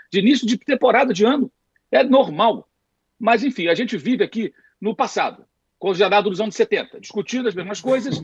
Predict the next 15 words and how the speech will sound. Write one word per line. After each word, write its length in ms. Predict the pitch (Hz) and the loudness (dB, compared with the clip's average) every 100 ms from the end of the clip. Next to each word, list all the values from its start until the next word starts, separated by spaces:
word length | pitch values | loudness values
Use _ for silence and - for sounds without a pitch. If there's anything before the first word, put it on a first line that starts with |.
| - - | -10 -8
aqui 220 | - 294 | -4 -4
no 60 | |
futebol 200 | - 226 | -4 -4
brasileiro, 440 | 254 226 202 - - _ _ | -2 0 0 0 -4 _ _
como 200 | 196 208 | 2 2
se 120 | 240 | 2
o 80 | 233 | 0
futebol 360 | 202 214 214 208 | -2 2 2 2
fosse 180 | 233 | 0
miojo. 340 | 233 254 214 - | 2 4 4 4
Eu 140 | 262 | 2
acho 160 | 214 - | 2 2
que 80 | 233 | 0
não 160 | 240 | 0
é. 120 | 139 | -2